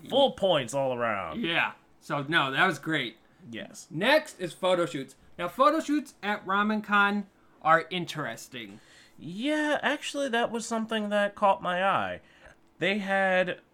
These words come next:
Speaker 1: they had a list of photo shoots. However, they didn't have any in the morning, which, I mean, that's fair. A lot of cosplayers are, they don't like to wake up past ten o'clock, but to not have any photo shoots during the morning time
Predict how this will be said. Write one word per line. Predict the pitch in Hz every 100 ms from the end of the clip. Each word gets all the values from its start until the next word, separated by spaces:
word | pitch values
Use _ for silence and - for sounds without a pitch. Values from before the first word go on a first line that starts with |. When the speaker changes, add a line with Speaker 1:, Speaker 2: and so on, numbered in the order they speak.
| -
Speaker 1:
they | 180
had | 202 262 370
a |
list | 254 214 320 -
of | 151
photo | 247 240
shoots. | 156 135 127 117 - - _
However, | - 214 311 320 302 - _ _ _ _
they | 156 254
didn't | 359 370
have | 370 339
any | 320
in | 302 285
the |
morning, | 240 226 285 339 427 427 415 _
which, | 226 220 - - - _ _ _ _ _ -
I |
mean, | 285 302
that's | 285 277
fair. | - 247 269
A | 226
lot | 214 233
of | 226
cosplayers | 220 208 - 202 190 175
are, | 175 170 165 - -
they | 170
don't | 170 160
like | 147 156
to | 160
wake | 147 143
up | 151 131
past | - 113 117
ten | - 117
o'clock, | - 208 196 185 - - _
but | 180 180 185 - _ _ _ _ _
to | -
not | 226 330 320
have | 277 233 -
any | - 269 285
photo | - 269 269
shoots | 254 269 220
during | 247 247 240 226
the |
morning | 220 233 240 240
time | 247 240 240 233